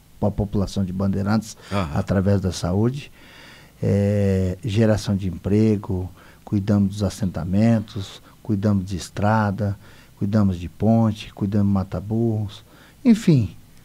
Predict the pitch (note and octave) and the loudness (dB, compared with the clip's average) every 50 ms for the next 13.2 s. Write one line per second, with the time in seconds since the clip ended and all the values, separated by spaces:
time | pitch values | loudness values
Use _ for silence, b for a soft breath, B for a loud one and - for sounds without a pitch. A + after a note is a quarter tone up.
0 | b b b b - - G2 G#2+ A#2 A2+ C#3 E3 F3 E3+ - - D#3+ - C3+ B2+ | b b b b -10 -6 -2 0 2 2 2 0 0 0 -2 -2 0 2 2 2
1 | A#2 A2 C3+ D3+ E3+ F#3 G#3 A3+ G#3 E3 A#2+ G#2 G2 - - - - - - - | 2 4 4 6 8 8 8 8 6 6 2 0 -2 -4 -8 -14 -20 -20 -20 -20
2 | - - - - - - - - - - - - C3+ B2 A#2+ - - B2 A#2 A#2+ | -20 -20 -20 -20 -20 -20 -20 -20 -20 -16 -2 2 4 4 4 4 4 6 8 8
3 | A#2+ A#2 A2 G#2+ F#2 - - - b b b b b b b b b b - A#2 | 8 8 8 6 2 0 -4 -12 b b b b b b b b b b -2 0
4 | A2+ A2+ A2+ A2+ A2+ G2+ - - A2+ A2+ A2 G#2 A2 G2+ - A#2 G#2 G2+ G#2 G#2 | 2 2 2 0 -2 -4 0 2 4 4 4 4 2 2 2 2 0 2 0 -2
5 | G2 - - A2 - - - G#2 G#2 G2 F#2 - G#2+ A#2 A2+ A2 G2+ G2+ - - | -4 -4 -6 -8 -6 -4 -2 0 0 0 0 2 2 4 4 4 2 0 -4 -10
6 | - - - b b b b b b b b b b b b b - - A#2 A2+ | -12 -14 -14 b b b b b b b b b b b b b -8 -6 -4 -2
7 | A2 G#2+ G#2 G#2 G2+ G2 G2 - - A#2+ G#2 G2+ G2+ G2+ G2+ - A2 G2+ G2+ G2+ | 0 0 0 0 0 -2 -2 -4 -2 0 0 2 2 0 0 0 0 2 4 2
8 | G2 F#2 - - G#2+ - - A2+ F#2+ - - G2+ G2 - - - - - G2+ G2 | 2 0 -2 -4 -6 -2 -2 -2 -4 0 0 0 0 0 -4 -8 -6 -6 -6 -4
9 | - G2+ G2 G2+ F#2+ G2 F#2+ G2 G#2+ G2+ G2+ G#2 G2+ A2+ B2+ C3+ C3+ C3+ - - | 0 -2 -2 0 0 0 2 4 4 6 6 6 8 8 8 8 8 4 -2 -2
10 | - A#2+ B2+ A#2 F#2+ F2+ F2 D2+ C#2 - - - G#2 G2 A2 A#2 A2+ G#2 G#2 G2+ | 2 2 4 4 2 0 -4 -6 -10 -10 -8 -6 -4 -2 -2 0 0 0 0 -2
11 | G#2+ G2+ - G#2 F#2 G2+ F#2 - - A2+ G2+ F#2+ - - A2+ G#2+ - - D#3 F3 | -2 -4 -4 -4 -4 -4 -4 -4 -2 -4 -4 -2 -2 -2 -2 0 2 2 2 2
12 | E3 C3+ - b b b b b G#2+ A#2 G#2 E2+ F2+ F2 - - C3 B2+ A#2+ A#2 | 0 -2 -6 b b b b b 0 2 2 0 -2 -4 -4 -2 -2 -2 -2 -2
13 | A2 A2+ A2 | -4 -4 -6